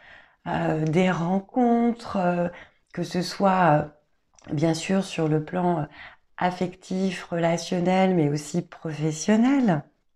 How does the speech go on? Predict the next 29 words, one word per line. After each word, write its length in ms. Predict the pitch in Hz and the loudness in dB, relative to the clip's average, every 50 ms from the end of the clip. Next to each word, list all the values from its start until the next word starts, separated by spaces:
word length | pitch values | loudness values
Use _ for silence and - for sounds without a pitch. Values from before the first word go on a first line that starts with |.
| _ - | _ -8
Maintenant, 540 | 165 175 175 - - 180 185 185 175 175 - _ | -8 -8 -8 -6 -4 -2 0 0 -2 -4 -6 _
comme 180 | - - 170 190 | -12 -6 -4 -2
d'habitude, 520 | 190 196 175 185 180 180 - 196 180 160 | -2 0 -2 -2 -4 -4 -6 -6 -4 -2
vous 200 | 160 170 170 156 | -2 -2 0 0
êtes 200 | 175 175 - - | -2 -2 -2 -4
libre, 320 | 196 190 180 151 - - - | -2 -2 0 -2 -2 -4 -2
vous 200 | 151 160 180 226 | -4 0 4 6
les 160 | 269 262 254 | 6 6 6
prenez 560 | 240 - - - 202 196 190 180 180 165 - _ _ _ _ _ | 4 0 -2 -2 0 2 2 2 0 -2 -4 _ _ _ _ _
ou 120 | 170 156 | -6 -6
pas. 420 | 151 - - 135 135 196 277 - - _ _ _ _ _ _ _ _ _ _ _ - | -4 -2 0 0 2 0 -2 -4 -8 _ _ _ _ _ _ _ _ _ _ _ -8
Voilà, 340 | 185 202 208 190 170 160 151 - | -4 -2 0 0 0 -2 -2 -4
en 80 | 185 | -4
fonction 400 | 180 - - 254 247 - - 320 | -4 -2 -2 -2 -2 -2 0 2
du 140 | 311 262 247 | 2 2 2
sens 260 | 240 - 262 254 233 | 0 0 0 0 2
dans 100 | 214 214 | 2 0
lequel 560 | 214 202 - _ - 220 220 214 196 175 156 - _ _ _ _ _ _ _ _ _ _ _ | 0 -2 -6 _ -2 0 0 0 0 -2 -6 -8 _ _ _ _ _ _ _ _ _ _ _
elle 180 | - 156 160 156 | -10 -10 -10 -10
sera 420 | - - - 165 160 151 165 160 - _ _ | -10 -8 -6 -4 -4 -4 -4 -6 -8 _ _
tournée. 640 | _ - 190 190 156 165 170 175 190 247 320 - - _ _ _ _ _ _ _ _ _ _ _ _ - - - - _ _ | _ -6 -6 -4 -4 -2 -2 0 0 0 -2 -4 -8 _ _ _ _ _ _ _ _ _ _ _ _ -20 -20 -20 -20 _ _
Et 80 | - 196 | -6 -6
puis, 220 | 196 - 233 262 | -6 -2 -2 -2
c'est 180 | 269 - - 220 | -2 0 0 2
une 160 | 208 208 196 | 2 2 2
carte 400 | 202 214 220 254 254 - - - | 2 2 2 2 0 -4 -2 -2
également 560 | 208 180 202 190 185 180 185 180 185 208 226 | 0 4 4 4 6 4 4 4 4 2 2
qui 220 | 226 - - 196 190 | 0 -2 0 2 4
invite 420 | 185 185 180 196 240 226 - - | 4 4 4 4 2 2 0 -6